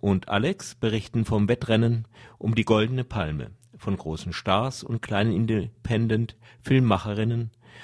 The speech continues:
auf dem roten Teppich des schönsten, wichtigsten, intensivsten, versnobtesten und hochnäsigsten Filmfestivals der Welt an der Côte d'Azur.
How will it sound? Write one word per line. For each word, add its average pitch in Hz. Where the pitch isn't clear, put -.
auf -
dem 143
roten 147
Teppich 135
des 110
schönsten, 92
wichtigsten, 113
intensivsten, 104
versnobtesten 107
und 95
hochnäsigsten -
Filmfestivals 101
der 117
Welt 85
an 95
der 85
Côte 127
d'Azur. -